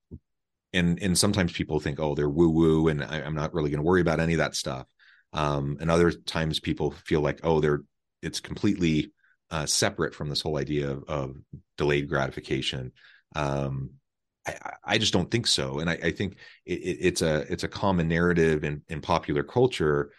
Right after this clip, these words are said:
that somehow it seems like if you have long-term goals, if you're,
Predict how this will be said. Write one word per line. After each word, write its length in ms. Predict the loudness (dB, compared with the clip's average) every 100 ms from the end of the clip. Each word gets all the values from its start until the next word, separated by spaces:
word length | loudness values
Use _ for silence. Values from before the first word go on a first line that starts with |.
| _ _ _ -2
that 240 | -2 -2
somehow 400 | -4 -2 -2 -2
it 240 | -4 -8
seems 320 | -6 -4 -2 -2
like 200 | -2 -4
if 100 | -8
you 80 |
have 440 | -2 2 2 0 -6 _ -20 _ _
long-term 560 | -2 0 0 -4 -6 -4
goals, 600 | 0 2 2 0 -4 -6
if 140 | -6 -6
you're, 220 | -4